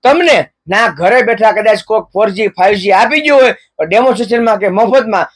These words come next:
તો એમાં પણ તમને આ કપાસની, આ, આ કપાસની ખડની દવા એમાં ચાલશે, ચાલશે ને ચાલશે. કોઈ ઉપાધિ કરતા નહીં.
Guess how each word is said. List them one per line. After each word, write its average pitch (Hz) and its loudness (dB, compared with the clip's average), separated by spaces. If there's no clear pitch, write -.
તો 214 -2
એમાં 240 0
પણ 240 -2
તમને 226 0
આ 208 2
કપાસની, 196 -4
આ, 185 2
આ 202 0
કપાસની 190 -4
ખડની 185 -2
દવા 185 2
એમાં 180 0
ચાલશે, 185 -2
ચાલશે 165 -4
ને 277 0
ચાલશે. 202 0
કોઈ 220 0
ઉપાધિ 208 0
કરતા 185 -2
નહીં. 156 -4